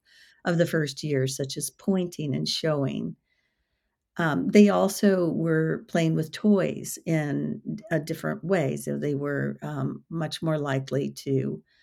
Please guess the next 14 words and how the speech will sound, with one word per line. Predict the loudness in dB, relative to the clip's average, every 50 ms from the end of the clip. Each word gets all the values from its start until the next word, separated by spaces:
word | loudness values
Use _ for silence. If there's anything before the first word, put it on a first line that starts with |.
| _ _ _ _ -6
focus | 2 2 2 4 4 2 0 0 0
on | -2 -4 -2 -2 -2 0 2
details | 4 4 4 6 4 2 2 2 0 0
of | -2 -4
a | -4
toy | -6 -6 -6 -4 -4 -2 -2 -2 -2 -2
and | 0 0 0
not | -2 -2 -4 -4 -2
use | 0 0 0 -2 -4
toys | -6 -4 -2 0 0 0 0 0
in | -4 -4 -4 -4
a | -4 -6 -8 -12 _ _
functional | -6 -2 -2 -2 -2 -4 -6 -4 -4 -4 -2
way. | -2 -4 -4 -4 -8 -14